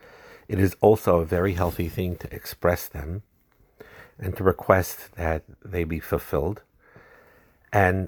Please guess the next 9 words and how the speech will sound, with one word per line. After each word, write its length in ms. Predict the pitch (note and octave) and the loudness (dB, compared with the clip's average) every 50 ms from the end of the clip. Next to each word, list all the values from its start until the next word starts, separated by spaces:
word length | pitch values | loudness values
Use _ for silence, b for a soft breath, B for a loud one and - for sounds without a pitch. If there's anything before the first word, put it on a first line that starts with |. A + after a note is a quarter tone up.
| - - | -2 -2
on 160 | G2 F2 F2 | 0 0 0
the 80 | F2 | 0
one 260 | E2+ E2+ F#2 F#2+ F#2+ F#2+ | 2 2 2 2 2 2
listening 400 | A2+ A#2+ - - A#2 G#2 F2 D#2+ | 0 0 0 -2 -2 -2 -2 -2
to 180 | - F2 D#2 D#2 | -2 0 0 0
it, 320 | E2+ E2+ - - - _ b b b b b b b b b b b _ - | 0 -2 -4 -12 -20 _ b b b b b b b b b b b _ -12
to 500 | - - F2 E2 E2 E2 E2+ E2 F2 - - - | -4 -2 0 0 0 0 -2 -4 -6 -8 -10 -12
accept 540 | F2 - - - - - G#2+ A2+ - - - | -12 -10 -10 -10 -2 0 0 0 0 -2 -4
that 320 | D#2 D2 C#2+ - - | -4 -4 -4 -6 -8